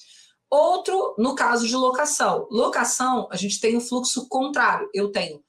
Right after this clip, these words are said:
muito lead, né? E o tempo de cadência, a gente diminui esse tempo de cadência. No caso da locação, quem tem muito volume,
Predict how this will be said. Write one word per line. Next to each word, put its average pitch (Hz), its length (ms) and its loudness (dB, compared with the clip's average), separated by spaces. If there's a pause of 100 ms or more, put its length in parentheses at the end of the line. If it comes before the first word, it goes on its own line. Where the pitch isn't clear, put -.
(160)
muito 247 560 2
lead, 254 480 0 (1000)
né? 233 400 0
E 247 220 2
o 285 200 -2
tempo 311 460 -2
de 240 100 0
cadência, 247 640 0
a - 20 -2
gente 240 260 0
diminui 262 600 0
esse - 320 -4
tempo 233 320 0
de - 100 -6
cadência. 196 580 -2 (360)
No 403 160 0
caso 220 320 0
da 226 80 2
locação, 254 580 0
quem 254 220 0
tem 202 120 -2
muito 180 380 -2
volume, 233 560 4